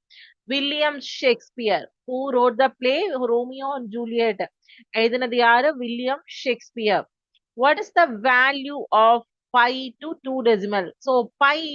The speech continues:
அப்படிங்கிற மேத்தமேட்டிக்கல் சிம்பலுக்கு மதிப்பு இருக்கு சரிங்களா? அத வந்து ஃபிராக்ஷன்ல சொல்லுன்னு சொன்னாங்கன்னா twenty-two by seven,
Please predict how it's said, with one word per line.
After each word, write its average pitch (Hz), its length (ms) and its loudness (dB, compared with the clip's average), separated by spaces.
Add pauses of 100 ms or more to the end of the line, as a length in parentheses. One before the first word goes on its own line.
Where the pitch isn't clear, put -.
அப்படிங்கிற 240 440 -6 (280)
மேத்தமேட்டிக்கல் 269 920 -2 (120)
சிம்பலுக்கு 240 580 -2 (680)
மதிப்பு 330 400 0 (120)
இருக்கு 220 280 -2 (180)
சரிங்களா? 269 360 0 (160)
அத 254 140 2 (100)
வந்து 254 220 -4 (580)
ஃபிராக்ஷன்ல 330 760 2 (160)
சொல்லுன்னு 277 380 -2 (120)
சொன்னாங்கன்னா 240 560 -2 (580)
twenty-two 254 560 -4 (100)
by 262 100 4 (200)
seven, 240 280 2